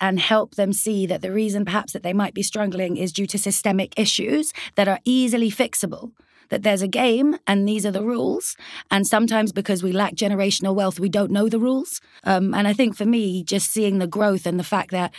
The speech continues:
yeah, we do this amazing food and I love it, but we go around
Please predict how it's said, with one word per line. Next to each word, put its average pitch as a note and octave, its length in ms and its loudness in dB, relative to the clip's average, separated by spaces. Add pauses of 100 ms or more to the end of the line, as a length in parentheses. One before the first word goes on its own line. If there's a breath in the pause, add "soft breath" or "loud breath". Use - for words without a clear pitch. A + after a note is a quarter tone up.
(200 loud breath)
yeah, B3+ 260 2
we A3 140 0
do A3 100 0
this G#3+ 160 -2
amazing A3 400 2
food G#3+ 240 0
and F#3+ 140 0
I F3 80 -2
love A3 260 2
it, G3 180 0
but F#3 200 -2 (380 loud breath)
we B3 100 4
go C#4+ 280 4
around C#4+ 420 4